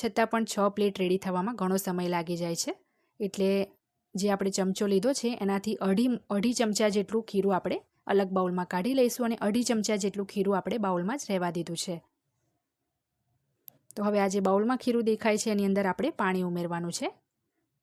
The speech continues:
તો અહીંયા એક કપ જેટલું, અઢીસો એમ એલ જેટલું મેં પાણી લીધું છે, એ થોડું થોડું કરીને આપણે એમાં એડ કરીએ. તો બસ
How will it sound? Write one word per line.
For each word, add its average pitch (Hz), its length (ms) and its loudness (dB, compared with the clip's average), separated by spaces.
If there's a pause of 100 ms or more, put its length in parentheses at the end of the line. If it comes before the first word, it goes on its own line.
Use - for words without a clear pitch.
(320)
તો 196 120 0
અહીંયા 196 380 0
એક 254 120 -2
કપ 240 180 2
જેટલું, 214 400 2
અઢીસો 220 340 2
એમ 208 120 2
એલ 208 120 2
જેટલું 196 280 0
મેં 202 100 0
પાણી 196 280 -2
લીધું 196 260 0
છે, 262 320 -4
એ - 20 -2
થોડું 240 260 0
થોડું 226 260 0
કરીને 202 300 0
આપણે 190 220 0
એમાં 214 240 -2
એડ 170 180 0
કરીએ. 180 340 -4 (1800)
તો 220 80 -4
બસ 214 160 2